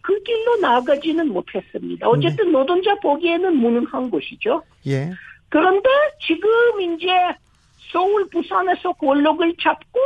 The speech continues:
Speaker 1: 앞으로 잘못되면 전국에서 권력을 잡을 그구들은, 예, 극도로 부패합니다. 부패 지수는 그쪽은 온건 자유주의자보다는 훨씬 높습니다.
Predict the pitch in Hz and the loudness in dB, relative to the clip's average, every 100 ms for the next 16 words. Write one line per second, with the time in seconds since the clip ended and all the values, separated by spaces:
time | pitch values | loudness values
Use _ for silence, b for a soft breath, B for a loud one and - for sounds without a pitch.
0 | 554 508 - - 392 392 - 285 262 262 | 2 2 0 -2 -2 -2 0 0 0 -4
1 | 349 415 - 359 359 381 392 269 285 320 | -2 -2 -2 -2 0 -2 0 0 0 0
2 | 392 427 440 453 440 302 285 311 311 311 | 0 -2 0 -4 0 0 2 2 0 -2
3 | 320 277 277 320 339 294 247 320 285 254 | -2 -2 0 -2 -2 -4 -2 -2 -2 -2
4 | 403 415 339 - _ _ _ - 302 311 | 0 0 -2 -6 _ _ _ -2 -2 0
5 | 381 - 415 440 440 277 - 254 - 214 | -4 0 2 2 0 -8 -6 -4 -4 -6
6 | 208 196 - 320 349 - 453 - - - | -8 -6 0 0 0 0 0 0 -2 -2
7 | 339 427 302 285 277 - 330 381 320 196 | 0 0 0 -2 -4 -2 0 0 -2 0
8 | 254 254 262 415 427 339 349 349 370 370 | 2 2 2 -2 0 0 0 0 -2 0
9 | 381 349 339 320 349 403 - - - 403 | -2 -2 0 2 2 -4 -8 -12 -4 -4
10 | - 349 190 - 220 214 226 | -2 -4 -4 -8 -14 -16 -16